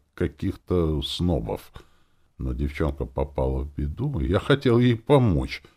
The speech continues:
поэтому и провёл её по прямому пути до лагеря, который медведица знатно потрепала.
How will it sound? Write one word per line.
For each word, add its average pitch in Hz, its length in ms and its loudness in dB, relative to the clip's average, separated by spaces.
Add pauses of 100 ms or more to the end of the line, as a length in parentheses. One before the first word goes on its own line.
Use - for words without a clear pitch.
(200)
поэтому 80 520 2
и 78 40 0
провёл 78 480 4
её 58 140 -4
по - 140 -8
прямому 67 520 -2
пути 101 420 -4 (260)
до 101 280 8
лагеря, 95 440 6
который 110 380 8
медведица 95 640 2
знатно 73 520 -2
потрепала. - 800 -8